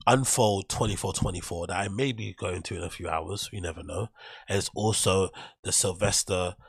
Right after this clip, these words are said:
Club Night happening in Berghain, happening in X X X Club, uh, happening in X X X Room, which I think is the former room for Laboratory, also happening in How, also happening in Panorama Bar. But it's basically loads of really popping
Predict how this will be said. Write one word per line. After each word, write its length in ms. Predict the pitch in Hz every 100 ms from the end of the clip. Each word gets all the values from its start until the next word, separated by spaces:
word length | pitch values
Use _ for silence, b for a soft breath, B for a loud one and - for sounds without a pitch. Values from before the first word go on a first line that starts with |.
| b
Club 300 | - 110 95
Night 180 | 95 92
happening 400 | 95 - 101 90
in 140 | 87 80
Berghain, 580 | 95 90 - 92 85
happening 360 | 85 82 87 82
in 140 | 82 -
X 220 | - -
X 200 | - -
X 280 | 110 - -
Club, 500 | - - 92 87 85
uh, 80 | 82
happening 460 | - 92 - 87
in 180 | 85 82 - B -
X 140 | 120
X 120 | 107
X 180 | 113 -
Room, 200 | 92 95
which 140 | 87 -
I 60 |
think 260 | - 120 101
is 140 | 90
the 80 | 92
former 360 | - 104 90 90
room 200 | 87 82
for 420 | - 82 82 82 B B B
Laboratory, 640 | 92 87 90 - 95 90 87
also 300 | 92 90 85
happening 320 | - 87 85
in 80 | 82
How, 480 | - 90 87 90 - B B B
also 160 | - 92
happening 220 | - 82
in 40 | -
Panorama 320 | 87 90 87
Bar. 360 | 90 87 85 B B -
But 80 | 92
it's 100 | 87
basically 460 | 123 - 113 95
loads 260 | 95 101 95
of 160 | 90
really 360 | 87 98 92 87 - -
popping 500 | - 107 - 85 82